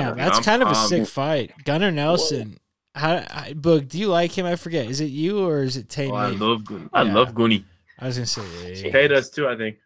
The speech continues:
Speaker 2: Yeah, exactly. Um, Tay Meek fucked up not going to that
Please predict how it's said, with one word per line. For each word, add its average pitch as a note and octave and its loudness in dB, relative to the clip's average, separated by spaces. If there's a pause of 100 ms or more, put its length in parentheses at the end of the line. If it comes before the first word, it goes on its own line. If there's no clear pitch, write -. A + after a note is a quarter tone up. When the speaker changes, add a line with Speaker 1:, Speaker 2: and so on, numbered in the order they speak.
Speaker 2:
Yeah, C3+ 0
exactly. A2 -8 (480)
Um, B2+ -4 (520)
Tay G3 2
Meek E3+ 0
fucked C#3 -4
up C3 -4
not B2+ -6
going C3 -4
to A#2+ -4
that G#2+ -6